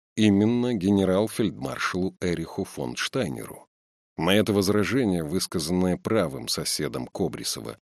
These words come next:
генерал-лейтенантом Чарновским, ответ у Терещенко был готов. «Что ж, если мы сами предвидим то, что противник может предвидеть, значит, кое-чему научились». «Денис Трофимович, это не ответ!» —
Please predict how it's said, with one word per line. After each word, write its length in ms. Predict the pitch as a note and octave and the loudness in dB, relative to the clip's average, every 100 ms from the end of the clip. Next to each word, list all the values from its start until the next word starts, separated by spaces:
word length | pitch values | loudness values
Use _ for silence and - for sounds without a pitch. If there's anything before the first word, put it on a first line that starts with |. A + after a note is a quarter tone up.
| - | -8
генерал-лейтенантом 1160 | - F#2 F#2+ F#2+ E2+ F2 E2+ F#2 F2+ D2+ D#2 - | 0 2 4 2 2 0 -2 -2 -2 -2 -6 -4
Чарновским, 800 | F2 D#2+ A#2+ A#2 - A2+ - - _ _ _ | -4 -2 -2 -2 -6 -8 -14 -18 _ _ _
ответ 420 | G2+ - G#2 B2 A2 | 0 2 2 2 0
у 40 | |
Терещенко 640 | B2 A#2 G#2+ - A2+ G2+ | 0 2 2 2 0 0
был 240 | G2 F2 E2 | -2 -2 0
готов. 640 | G2+ F#2+ A#1+ - - - _ _ _ _ _ _ _ | -2 -2 -8 -12 -14 -18 _ _ _ _ _ _ _
«Что 320 | - - G#3+ | -4 2 2
ж, 140 | - D#2+ | 2 0
если 480 | E2+ G2+ - F#2+ | 2 2 2 2
мы 260 | F#2 F#2+ E2+ | 2 2 2
сами 400 | - G2+ G2 F#2+ | 2 2 2 0
предвидим 680 | - F#2 D2+ F#2+ F2 F2 D#2 | 0 -4 0 0 2 0 -2
то, 180 | F2+ | -2
что 220 | E2 - E2+ | -2 -4 -4
противник 600 | F#2 E2 F#2+ E2+ E2+ - | -4 -2 -2 0 -2 -2
может 300 | D#2+ D2+ - | -2 -4 -6
предвидеть, 720 | E2+ C#2 E2 D#3+ C2+ - - _ _ - | -6 -4 -2 -4 -6 -12 -16 _ _ -12
значит, 460 | - F#2+ A2 G#3 - | -4 0 2 2 4
кое-чему 400 | B2 - D#3+ B2 | 4 4 4 6
научились». 720 | D3 C#3+ - A2 - - - _ _ _ - | 6 4 0 -4 -4 -6 -6 _ _ _ 0
«Денис 440 | G#3 G3+ D3 - | 4 8 8 6
Трофимович, 720 | B2+ G2+ A2+ F#2 E2+ F#2 - | 0 0 2 2 2 2 4
это 200 | G3+ E3+ | 4 6
не 100 | D3+ | 6
ответ!» — 540 | C#3 G2 D#2+ A#1 - | 6 2 -4 -6 -10